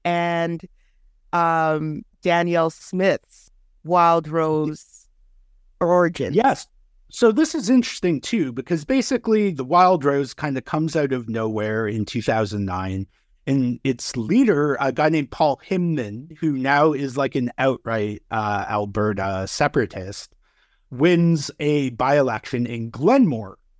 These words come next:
Speaker 2: Calgary Glenmore, which is, like, a suburban, uh, Calgary riding that actually the N D P hold now. Um, for the first time ever, they, they won it in their last election by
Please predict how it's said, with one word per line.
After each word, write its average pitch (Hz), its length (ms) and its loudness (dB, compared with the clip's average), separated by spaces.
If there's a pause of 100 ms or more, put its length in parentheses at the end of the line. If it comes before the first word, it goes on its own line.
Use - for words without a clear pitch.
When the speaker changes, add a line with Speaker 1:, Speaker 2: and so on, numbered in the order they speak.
(100)
Speaker 2:
Calgary 185 380 2
Glenmore, 143 560 0
which 147 240 -4
is, 190 160 -2
like, 226 200 0
a 240 260 4
suburban, 190 1080 -2
uh, 143 540 -4 (460)
Calgary 240 400 4
riding 131 320 0
that 165 260 2
actually 180 380 0
the 147 140 -2
N 143 140 0
D 131 180 -6
P 147 220 -4
hold 110 320 -6
now. 95 460 -10
Um, 104 720 -4 (420)
for - 180 0
the 117 80 0
first 120 280 -4
time 107 240 -2
ever, 98 340 -6
they, 101 220 -4
they 107 180 -6
won 101 280 0
it 98 200 -2
in 95 380 -4
their 101 160 0
last 92 320 -4
election 95 500 -6
by - 400 -12